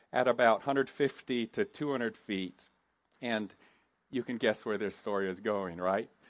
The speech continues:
So, um, the, the well drillers arrived early in the morning. I had to take off for Gainesville for an appointment there that day, so I left for Gainesville, got back around one o'clock,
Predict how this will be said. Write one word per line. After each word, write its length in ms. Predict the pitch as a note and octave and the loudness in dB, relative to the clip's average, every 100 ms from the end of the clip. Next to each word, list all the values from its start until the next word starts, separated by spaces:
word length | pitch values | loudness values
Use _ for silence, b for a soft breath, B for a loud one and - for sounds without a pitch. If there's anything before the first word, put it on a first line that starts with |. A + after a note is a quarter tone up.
| b b - | b b 2
So, 400 | - D3 C#3+ D3 | 8 8 8 6
um, 360 | C#3+ B2+ B2 B2+ | 6 8 2 6
the, 220 | C#3+ C3+ | 8 8
the 200 | C#3+ C#3+ | 4 4
well 260 | C#3 F#3+ F#3+ | 12 12 12
drillers 420 | G3+ F#3 F3 D#3+ | 8 6 6 4
arrived 380 | D#3 D3+ D3 D3+ | 10 10 10 4
early 260 | D#3 D#3 | 2 2
in 60 | D#3 | 0
the 80 | C#3+ | 0
morning. 400 | C#3+ C3+ A#2+ C3 | 2 2 4 8
I 140 | E3+ | 8
had 100 | F3 | 6
to 60 | - | 2
take 260 | D#3 D3 | -2 2
off 180 | C#3+ C3+ | 2 2
for 120 | C3+ | -2
Gainesville 520 | C3 D3+ D#3+ D3 A#2+ | 2 2 2 -2 -6
for 260 | A2+ C3+ A2+ | -4 -2 0
an 140 | G#2 G2 b b b | 0 -6 b b b
appointment 540 | C3+ - E3+ D3+ C3+ C3+ | -4 2 2 2 -2 2
there 200 | B2+ A#2+ | 2 4
that 260 | A#2+ A#2 | 4 4
day, 280 | A#2+ A2+ A#2 | 4 4 2
so 400 | - B2+ A2 A2+ b b b b _ _ - | -2 -2 -2 -4 b b b b _ _ 0
I 60 | |
left 220 | D3 G3 - | 10 10 10
for 100 | F3+ | 0
Gainesville, 460 | F3 E3+ D#3 D#3 | 2 2 0 0
got 260 | C#3+ D#3 D#3 | 8 8 8
back 260 | E3+ D#3+ | 2 2
around 220 | D3+ C3 C3+ | -2 0 2
one 160 | D3 | 2
o'clock, 600 | D3 - C#3+ C3+ G#2+ - | 2 4 8 8 8 4